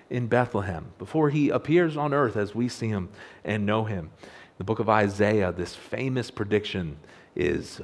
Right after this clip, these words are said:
"For to us a child is born. To us a son is given. The government shall be upon his shoulder. His name shall be called Wonderful Counselor,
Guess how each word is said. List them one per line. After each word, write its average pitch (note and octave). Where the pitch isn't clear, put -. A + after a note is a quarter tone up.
"For G#2
to G2
us -
a G#2+
child G#2+
is F#2+
born. F2
To G#2
us A2+
a A#2
son C3+
is A2+
given. A2+
The B2
government D3+
shall B2+
be C#3+
upon D3
his D#3
shoulder. B2
His C3
name E3
shall E3+
be D3+
called D3
Wonderful F#3
Counselor, D3